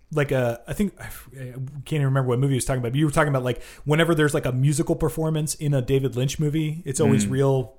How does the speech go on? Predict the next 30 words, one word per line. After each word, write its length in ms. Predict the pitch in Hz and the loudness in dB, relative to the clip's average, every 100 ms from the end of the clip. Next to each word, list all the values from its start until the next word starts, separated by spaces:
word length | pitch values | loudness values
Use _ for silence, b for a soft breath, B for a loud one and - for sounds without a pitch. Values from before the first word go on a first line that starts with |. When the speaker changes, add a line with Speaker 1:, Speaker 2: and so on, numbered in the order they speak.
| - | -4
Speaker 1:
like, 160 | 120 113 | -4 -2
weird. 500 | 123 139 147 143 139 - 110 | 0 2 2 -2 -4 -4 2
Speaker 2:
Maybe 240 | 123 127 | 4 6
it 40 | 104 | 4
was 120 | 104 | 2
Inside 320 | 104 104 98 | -2 -2 -4
Llewyn 220 | 101 95 | -4 -6
Davis. 340 | 104 98 101 - | -6 -6 -6 2
Speaker 1:
Yeah, 300 | 196 196 165 | 6 8 8
Speaker 2:
We 60 | |
were 40 | 156 | 8
Speaker 1:
yeah, 60 | 151 | 6
Speaker 2:
talking 120 | 143 | 6
Speaker 1:
yeah. 120 | 139 101 | 4 2
Speaker 2:
about 60 | 104 | -2
this, 100 | 170 | 0
Speaker 1:
Um, 280 | 156 143 131 | 2 4 0
Speaker 2:
yeah. 60 | 123 | 0
Speaker 1:
right, 200 | - 139 | 2 2
every 160 | 143 143 | 2 0
time 260 | 160 143 143 | 0 0 -2
it's, 180 | 143 135 | -4 -2
like, 160 | 135 120 170 | -4 -6 -6
it's, 140 | 143 - | -8 -6
it's 220 | 147 131 | -6 -4
really, 380 | 139 147 135 120 - | 0 2 2 -2 -4
like, 200 | 143 120 120 | -4 -4 -2
weird, 240 | 139 151 | 0 0
like, 140 | 147 | 0
s-, 100 | 143 | -2